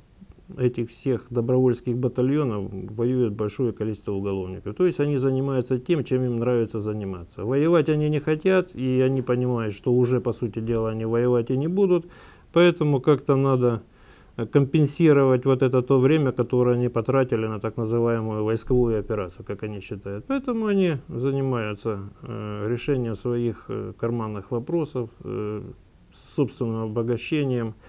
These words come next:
К чему приведёт? Да ни к чему хорошему не приведёт.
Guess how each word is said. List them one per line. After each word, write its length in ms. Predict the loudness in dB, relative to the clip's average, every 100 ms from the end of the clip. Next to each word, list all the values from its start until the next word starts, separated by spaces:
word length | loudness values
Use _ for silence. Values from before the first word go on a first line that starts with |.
| -20 -20 -8
К 40 |
чему 320 | 2 6 8
приведёт? 600 | 8 8 8 6 4 2 2
Да 160 | 4
ни 80 | 4
к 60 | 2
чему 260 | 0 0
хорошему 460 | 2 2 2 -2 -2
не 100 | -2
приведёт. 580 | -2 -2 -2 -2 -6